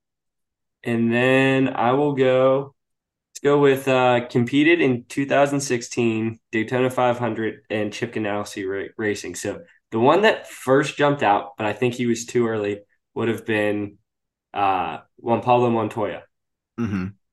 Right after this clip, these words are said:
Speaker 1: Don't know why the forty-two, but either way, I, I'm gonna go with Jamie McMurray,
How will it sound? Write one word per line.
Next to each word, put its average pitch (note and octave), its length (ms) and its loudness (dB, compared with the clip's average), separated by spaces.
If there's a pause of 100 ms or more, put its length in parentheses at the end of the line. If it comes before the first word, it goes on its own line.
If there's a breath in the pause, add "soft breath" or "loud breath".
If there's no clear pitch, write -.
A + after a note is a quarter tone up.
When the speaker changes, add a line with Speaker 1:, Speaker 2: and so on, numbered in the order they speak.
(640)
Speaker 1:
Don't D3+ 160 4
know D#3 120 4
why C3+ 300 6
the A#2+ 140 -2
forty-two, A#2+ 640 -2 (100)
but A#2+ 320 0 (220)
either D3+ 240 4
way, C3+ 180 4
I, - 100 -2 (180)
I'm C#3 100 2
gonna D3 120 4
go C#3 200 4
with A#2 160 -2
Jamie C3 260 6
McMurray, A#2+ 680 0